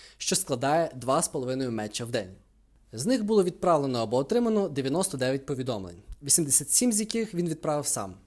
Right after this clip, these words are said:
а дванадцять написали йому. Решта, сто дев'яносто один меч, лишився неопрацьованим.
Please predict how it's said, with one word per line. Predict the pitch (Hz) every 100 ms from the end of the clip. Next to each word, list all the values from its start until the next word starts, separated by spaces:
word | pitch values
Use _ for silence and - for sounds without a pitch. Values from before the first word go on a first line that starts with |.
| -
а | 185
дванадцять | 127 139 175 -
написали | 120 110 123 113
йому. | 101 82 - _ - - - -
Решта, | 113 196 220 214
сто | -
дев'яносто | 208 208 202 -
один | 190 190
меч, | 190 185 185 -
лишився | - 180 180 -
неопрацьованим. | 139 127 135 - 123 135 101 95